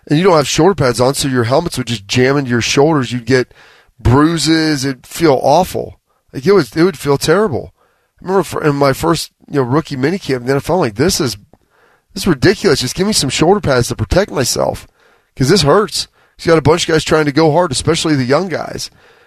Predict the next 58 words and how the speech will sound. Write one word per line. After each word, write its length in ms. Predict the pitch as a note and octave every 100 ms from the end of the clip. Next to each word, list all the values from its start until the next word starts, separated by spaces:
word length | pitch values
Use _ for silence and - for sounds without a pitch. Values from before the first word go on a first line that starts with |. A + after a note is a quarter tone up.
| _
And 80 | -
so 100 | G#3
there's 140 | G3
no, 160 | G3 A#3+
like, 320 | G#3 D#3 -
technical, 640 | - F#3+ F3+ D3 C3 A#2 F2+ _ _ -
technically 420 | F3+ F3+ C#3 A#2+
hitting 600 | D#2+ D#3+ F3+ D3 A#2 B2 _ _ _ _ -
and 160 | D3
they've, 220 | D3+ B2 - _
they've 260 | E3 C3 A2+
gotten 280 | D#3 D#3+ D3+
away 240 | C3+ D#3
with 140 | C#3+
a 40 | B2+
lot 180 | C3+ C3
of 60 |
the, 60 | A#2
quote, 240 | D3+ C#3
one-on-one 920 | B2 A2 C3 D3 C3 A2 A2+ B2+ D3+
things 480 | D3 D3+ D#3+ F3 D3+ - _ _
and, 120 | C#3+
like, 160 | C3+ A#2
close 340 | - D3 D3+
physical 380 | - D3 C#3 B2+
boxes. 460 | A#2+ B2 D#3 F#3 D#3+
But, 200 | C#3 - _ - _ _
I 60 | D3+
mean, 100 | F3
they 60 |
wanted 300 | G#3 B3 G3
us, 140 | C#3+ D#3
like, 100 | C#3
working 280 | C#3+ D#3 D3+
on 60 |
our 120 | B2+
punches 560 | - E3+ F#3+ - G#3+ F3
and 80 | E3+
all 160 | F#3
this 180 | F3 -
other 140 | C#3+ B2+
stuff. 340 | - B2 -
And 100 | D3+
you 80 | G3
would, 220 | E3+ - - _ _
you 60 | D#3
would 60 | D#3
do 100 | F3+
that 140 | D3+
a 40 |
little 220 | C3 F#3 G#3
bit, 200 | C#3+ C#3
but 80 |
I'm 60 | D3+
like, 140 | D#3
"Man, 260 | D3+ G3+ F3+
wh-, 440 | - B2+ - -
why, 320 | C#3 D#3 G3+